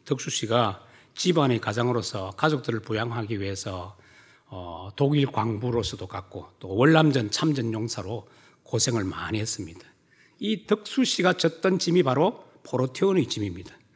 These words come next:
영화 마지막에 보면 덕수 씨가 동생 공부시키고 여동생 시집 보내고 자식들까지 잘 키운 뒤에 손자까지 삼 대가 모여서 즐거운 시간을 보내는 장면이 나옵니다.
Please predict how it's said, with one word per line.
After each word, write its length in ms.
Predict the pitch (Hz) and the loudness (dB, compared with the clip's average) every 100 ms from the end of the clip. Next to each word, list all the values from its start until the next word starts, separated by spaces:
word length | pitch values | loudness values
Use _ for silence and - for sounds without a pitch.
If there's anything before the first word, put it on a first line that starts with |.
| _ _ _ _ _ - - 151 | _ _ _ _ _ -20 -4 4
영화 240 | 160 202 | 8 10
마지막에 440 | 175 160 208 202 | 10 10 10 10
보면 540 | 170 165 156 151 147 147 | 10 8 6 6 4 2
덕수 280 | 190 - 185 | 0 -2 -2
씨가 640 | - 139 135 127 139 - | 2 4 4 4 0 -6
동생 360 | - 135 143 180 | 2 4 6 4
공부시키고 840 | 156 143 165 156 165 - 143 143 147 | 4 2 0 -2 -4 0 4 4 4
여동생 380 | 160 175 170 | 4 4 4
시집 280 | 151 175 175 | 2 2 2
보내고 580 | 151 139 139 127 123 123 - - - - | 4 4 4 2 0 -2 -12 -20 -20 0
자식들까지 680 | 175 175 175 151 143 127 123 | 2 2 2 0 2 0 -2
잘 360 | 87 92 139 | -4 2 2
키운 320 | 147 - 180 | 4 6 6
뒤에 500 | 117 117 120 95 92 - - | 8 8 6 4 -2 -16 -20
손자까지 600 | - - 214 175 - 120 107 | -8 2 4 4 2 0 0
삼 280 | - 123 | 0 2
대가 180 | 127 160 | 4 4
모여서 600 | 151 123 117 - 95 101 120 | 4 4 2 0 -4 -4 0
즐거운 400 | 180 196 202 156 | 2 4 6 4
시간을 360 | - 131 120 | 4 2 0
보내는 340 | - 104 104 101 | 0 -2 -2 0
장면이 500 | 113 110 95 110 117 | 0 0 0 0 -2
나옵니다. 560 | 90 90 92 90 - | -4 -6 -8 -10 -16